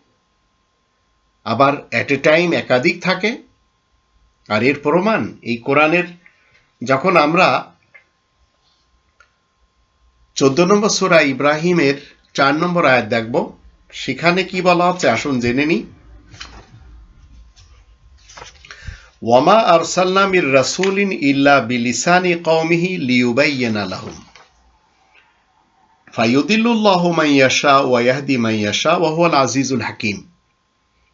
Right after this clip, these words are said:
আর আমি বার্তাবাহক রাসূল হিসেবে যাকেই প্রেরণ করি, সে তার জাতির ভাষায় তাদেরকে বিস্তারিতভাবে বুঝিয়ে দেয়।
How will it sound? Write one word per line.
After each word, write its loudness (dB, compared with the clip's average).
আর -2
আমি 2
বার্তাবাহক -2
রাসূল -4
হিসেবে -4
যাকেই 0
প্রেরণ 0
করি, 0
সে -2
তার 0
জাতির -2
ভাষায় -4
তাদেরকে -4
বিস্তারিতভাবে -4
বুঝিয়ে -4
দেয়। -14